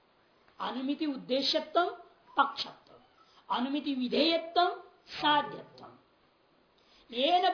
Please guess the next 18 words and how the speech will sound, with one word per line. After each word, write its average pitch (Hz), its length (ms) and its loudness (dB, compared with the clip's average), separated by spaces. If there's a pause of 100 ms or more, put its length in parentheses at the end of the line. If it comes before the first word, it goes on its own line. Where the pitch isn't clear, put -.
पक्षे 330 400 2
विधेयो 294 380 -2
साध्यते 262 640 -2
सा - 200 4 (840)
हेतु। 214 320 -6 (920)
और 233 180 -2
जिसके - 380 -2
द्वारा 320 400 0 (320)
साध्य - 480 -2
को 240 160 -4 (380)
पक्ष 311 320 2
में 233 280 -8 (220)
सिद्ध 349 300 -4
करते 233 420 -4
हो 190 500 -2
उसका 247 240 -2
नाम 277 240 2 (520)
हेतु। 196 280 -10